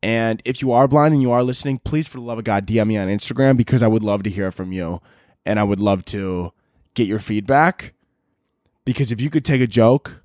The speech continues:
like that, you're clearly a great person to hang out with, and I would love to get coffee.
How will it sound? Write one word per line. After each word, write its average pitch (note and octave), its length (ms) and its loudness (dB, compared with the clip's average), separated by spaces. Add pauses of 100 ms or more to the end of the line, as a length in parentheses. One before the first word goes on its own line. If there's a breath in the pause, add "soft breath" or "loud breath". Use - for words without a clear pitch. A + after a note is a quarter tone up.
like A#2 240 -2
that, B2 400 0 (280)
you're A#2 100 -6
clearly B2 380 2
a A2+ 80 2
great G#2 240 -4
person F#2+ 280 0
to F#2 60 -2
hang F#2+ 160 -4
out F#2 160 0
with, G#2+ 140 0
and G2+ 80 2
I - 20 4
would F#2+ 160 0
love F#2 180 -2
to F#2 60 -10
get F2+ 160 -10
coffee. D#2+ 540 -14